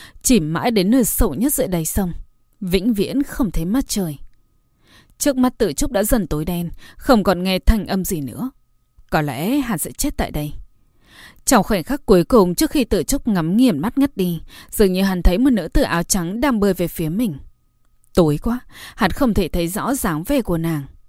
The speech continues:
Có phải là Hoa Khai không? Hình như là nàng, lại dường như không phải. Cùng lúc đó, Hoa Khai thật đang đuổi theo thiếu niên tên là Bạch Thảo kia đến một nơi hoang vắng.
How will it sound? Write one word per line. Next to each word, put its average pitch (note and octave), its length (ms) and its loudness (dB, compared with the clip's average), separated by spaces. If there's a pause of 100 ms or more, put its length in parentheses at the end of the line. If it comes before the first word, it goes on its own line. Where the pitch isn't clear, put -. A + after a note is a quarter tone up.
(280)
Có F3+ 100 0
phải C4 200 -2
là D#3+ 100 -2
Hoa G3 280 -2
Khai F3+ 280 -4
không? F3 160 -6 (600)
Hình G3 300 4
như F3 120 2
là F3 160 -2
nàng, D3+ 240 -6 (460)
lại G3 220 2
dường F#3 260 0
như F3 200 0
không G3+ 260 -6
phải. E3+ 260 -6 (840)
Cùng F3 140 2
lúc E3 180 0
đó, F3 260 2
Hoa A#3 220 2
Khai F#3+ 240 0
thật F3+ 140 -2
đang F#3 200 -2
đuổi F#3 140 2
theo F#3+ 200 2
thiếu E3 200 2
niên G#3+ 180 0
tên G3 140 0
là F3 80 2
Bạch F3+ 240 -4
Thảo - 160 4
kia F#3 220 2
đến F3 180 2
một B3 80 2
nơi G#3 140 0
hoang F3 240 -4
vắng. D3+ 280 -8